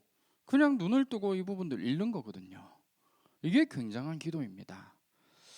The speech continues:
그리고 우리 계속 말씀 나오고 있는 우리 칠칠칠 기도 있잖아요.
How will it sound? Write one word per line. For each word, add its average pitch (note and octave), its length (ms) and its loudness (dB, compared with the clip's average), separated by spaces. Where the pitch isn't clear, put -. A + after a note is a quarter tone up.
그리고 B3 420 10
우리 F#3+ 200 6
계속 D3+ 400 2
말씀 E3 420 0
나오고 C3+ 360 -2
있는 A2+ 460 -4
우리 B2+ 220 -4
칠칠칠 B3 640 -2
기도 F#3+ 260 -4
있잖아요. A#2 680 -6